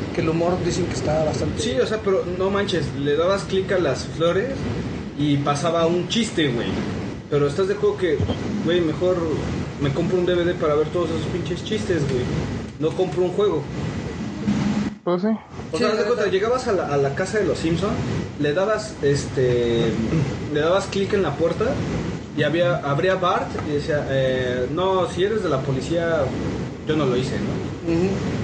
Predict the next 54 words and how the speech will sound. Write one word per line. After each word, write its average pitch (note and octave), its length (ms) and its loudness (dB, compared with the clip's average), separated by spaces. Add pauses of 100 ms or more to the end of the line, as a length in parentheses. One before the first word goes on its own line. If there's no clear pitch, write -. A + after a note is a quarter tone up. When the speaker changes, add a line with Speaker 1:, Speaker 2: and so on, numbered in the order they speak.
(560)
Speaker 2:
Ya. C3+ 240 -2
Speaker 1:
Ya, A#3 240 2
o A3 60 -2
sea, A#3 160 -4
como A3 240 -2
que A#3 60 0
era A#3+ 160 4
muy, A#3 220 -2
muy G#3+ 520 -2 (180)
Speaker 2:
Y E3+ 200 2
le D#3+ 180 0
dabas G3 240 2
clic G#3 220 -2
a G3+ 60 2
las D3+ 160 2
flores F#3 260 2
que E3+ 80 -2
tenía D#3 240 -2
al - 60 2
lado, E3+ 180 2 (360)
llegaba F3+ 320 2
March F#3+ 380 0
y - 20 2
empezaba D3 560 2
a A#2 60 0
cultivar C3+ 460 0
sus C#3+ 180 0
tulipanes, C3 520 0
güey. C3+ 380 -2
Y - 20 -4
ya, B3 260 0
güey, F#3 160 2
o F3 60 -2
sea, F#3 120 -2
cosas G#3+ 340 0
así. G#3+ 140 0 (560)
Entonces F#3+ 220 2
so-, F#3+ 160 0
solamente G#3 460 2
era F#3 280 2 (160)
recorrer E3 380 0
toda A#3 200 0
la G#3 120 2
ciudad E3 260 0
dando F3+ 220 0
clics F#3+ 260 0
por E3+ 180 0
todos F3 200 0
lados E3 200 2
a D3 40 0
ver D3+ 120 0
qué D3+ 160 -2
chingados D3 320 0
hacía. - 100 -6